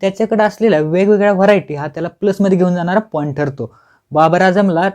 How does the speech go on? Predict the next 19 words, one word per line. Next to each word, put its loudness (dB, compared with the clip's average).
टाकलेला -2
ऑफ 0
कटर 0
तुम्हाला 0
आठवत 0
असेल -6
बघा. -10
बॅटिंगच्या 0
बाबतीत 0
लेफ्टी -2
रायटी 0
हा -2
फरक 2
वगळता 2
दोघंही 0
एकाच -8
तराजूत -2
मापण्याजोगे -2
आहेत. -4